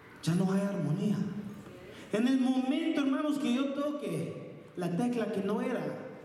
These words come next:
ya se arruinó. Porque debe de haber armonía, debe de haber unidad, hermanos.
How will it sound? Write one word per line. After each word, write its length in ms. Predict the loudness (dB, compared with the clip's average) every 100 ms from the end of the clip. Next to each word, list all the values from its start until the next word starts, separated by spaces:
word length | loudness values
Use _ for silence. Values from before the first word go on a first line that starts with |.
| -18 -20 -20 -20 -16 -4
ya 100 | 0
se 140 | 2
arruinó. 340 | 2 2 2 0 -2 -8 -10 -12 -16 -18 -20 -20 -20 -20 -20 -20 -20 -20 -20 -20 -8 -4
Porque 220 | 2 4
debe 260 | 4 4
de 140 | 4 4
haber 240 | 2 2
armonía, 480 | 0 0 2 4 2
debe 200 | 2 0
de 80 | 0
haber 180 | 0 0
unidad, 500 | 0 0 -2 -4 -4
hermanos. 560 | -2 0 0 -2 -4